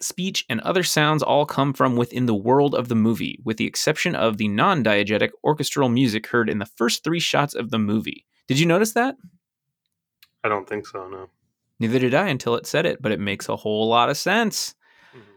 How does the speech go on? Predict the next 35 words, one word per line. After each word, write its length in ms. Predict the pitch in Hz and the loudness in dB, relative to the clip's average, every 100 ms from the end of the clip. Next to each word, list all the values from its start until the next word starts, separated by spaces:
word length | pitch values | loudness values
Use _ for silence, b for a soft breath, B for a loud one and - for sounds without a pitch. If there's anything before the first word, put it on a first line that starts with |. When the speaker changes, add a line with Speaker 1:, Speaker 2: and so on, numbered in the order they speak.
| b _ | b _
Speaker 1:
So, 480 | - - 120 117 117 | -20 -10 -4 -4 0
cool. 260 | 269 302 - | 0 0 -2
All 140 | 127 | 0
right. 280 | 202 311 - _ | 2 0 -6 _
Here 300 | 127 139 151 | 0 2 4
is 260 | 135 143 | 4 4
a 200 | 123 123 | 2 2
good 240 | 120 127 123 | 2 0 -2
synopsis 420 | 123 170 - 117 | -2 -2 -2 -8
for 220 | 113 104 | -4 -4
ya. 160 | 98 87 _ B B B | -4 -8 _ B B B
So, 140 | - | -4
on 120 | 104 | 0
a 60 | 123 | 0
hot 240 | 226 247 | 2 0
summer 220 | 220 254 226 | 0 2 4
day 220 | 180 170 | 4 4
in 120 | 143 | 4
New 100 | 151 | 2
York 200 | 160 156 | 2 0
City, 400 | - 139 117 110 | 0 0 0 0
an 80 | 117 | -2
eclectic 460 | 131 - 220 220 | -4 -2 -2 -2
neighborhood 460 | 156 160 165 151 135 | 0 2 4 2 0
tenement 380 | 135 139 113 110 | 0 2 2 0
is 200 | 113 - | -4 -4
thriving, 580 | - 123 117 92 82 - | -2 0 0 0 -8 -10
its 160 | 110 - | -12 -6
patrons 460 | - 175 180 180 | -4 0 0 -2
full 240 | - 151 123 | -2 0 0
of 160 | 98 | 0
ripe 300 | 110 123 165 | 0 0 0
backstory 760 | 151 - 139 143 - 147 147 - | -4 -2 -2 -2 -4 0 0 0
and 180 | 113 110 | -2 -2
life. 460 | 95 101 71 - | -2 -2 -4 -16